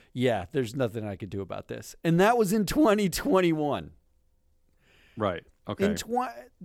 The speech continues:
Speaker 1: after Uncle Risk Expert looks at it and says, "This isn't gonna work."
Speaker 2: Well, he t-, first he cashed the paycheck,
Speaker 1: Well,
Speaker 2: but
Speaker 1: obvious.
Speaker 2: yeah, and then he's like, No, I
Speaker 1: "I
Speaker 2: can't
Speaker 1: can't
Speaker 2: do
Speaker 1: do anything
Speaker 2: anything
Speaker 1: about this. You have to pay me
Speaker 2: <laughs> Yeah.
Speaker 1: for the advice." Then
Speaker 2: Yeah.
Speaker 1: they turn
Speaker 2: Mm-hmm.
Speaker 1: to the ladies.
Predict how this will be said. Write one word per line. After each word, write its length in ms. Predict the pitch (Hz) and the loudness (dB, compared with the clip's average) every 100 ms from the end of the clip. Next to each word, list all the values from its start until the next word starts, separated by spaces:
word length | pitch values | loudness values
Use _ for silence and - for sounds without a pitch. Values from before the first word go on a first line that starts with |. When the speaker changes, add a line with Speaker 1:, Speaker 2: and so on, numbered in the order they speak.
| 185 - _ - 202 - | -20 -20 _ -20 -14 0
Speaker 1:
after 520 | 220 302 - 302 254 - | 2 2 0 -2 -2 2
Uncle 340 | 226 214 208 | 2 4 4
Risk 220 | 202 233 190 | 6 4 2
Expert 460 | 165 - 160 - _ - | 0 -2 -4 -4 _ -8
looks 300 | 151 185 - | -4 -2 0
at 120 | 147 | 0
it 100 | 143 | -2
and 100 | 139 | -2
says, 340 | 147 135 117 - _ _ _ - | 0 0 0 -10 _ _ _ -4
"This 180 | 180 185 | -2 -2
isn't 220 | 180 170 | -2 -2
gonna 160 | 156 | -2
work." 340 | 123 92 - - _ _ _ _ _ _ _ _ _ _ _ | -2 -4 -8 -20 _ _ _ _ _ _ _ _ _ _ _
Speaker 2:
Well, 200 | 147 143 | 2 4
he 120 | 180 | 2
t-, 140 | 180 185 | 0 -2
first 280 | 208 208 - | 4 4 2
he 80 | 127 | -4
cashed 380 | - 131 98 | 2 2 2
the 80 | 104 | -6
paycheck, 300 | - 170 139 | -4 -2 2
Speaker 1:
Well, 120 | 196 175 | 4 6
Speaker 2:
but 40 | |
Speaker 1:
obvious. 340 | 226 208 104 139 | 4 2 0 2
Speaker 2:
yeah, 160 | 113 | 2
and 160 | 92 107 | 2 2
then 80 | 127 | 2
he's 160 | 113 | 4
like, 160 | 117 - | 2 2
No, 180 | 120 107 | 4 4
I 60 | |
Speaker 1:
"I 40 | 110 | 4
Speaker 2:
can't 260 | 170 113 | 2 4
Speaker 1:
can't 200 | 233 208 | 4 4
Speaker 2:
do 60 | 202 | 4
Speaker 1:
do 60 | 214 | 2
anything 0 | |
Speaker 2:
anything 280 | 180 165 147 | 2 2 4
Speaker 1:
about 200 | 139 131 | 4 2
this. 280 | 113 - 151 127 | -4 -6 -14 -10
You 240 | 147 160 | 0 4
have 100 | 165 156 | 4 2
to 80 | |
pay 300 | - 156 156 | 0 0 2
me 60 | 165 | 2
Speaker 2:
<laughs> 60 | 143 | 2
Yeah. 60 | |
Speaker 1:
for 200 | - 131 | 0 -4
the 120 | 123 | -2
advice." 380 | 117 139 120 101 - - - 160 | 0 2 0 -2 -12 -20 -20 -4
Then 180 | 202 202 | 0 2
Speaker 2:
Yeah. 220 | 208 202 | 4 4
Speaker 1:
they 180 | 196 147 | 2 0
turn 300 | - 131 127 | 0 -2 0
Speaker 2:
Mm-hmm. 60 | 113 | -2
Speaker 1:
to 120 | 113 | -4
the 140 | 117 | -4
ladies. 640 | 110 104 90 80 - - | -4 -4 -6 -12 -16 -20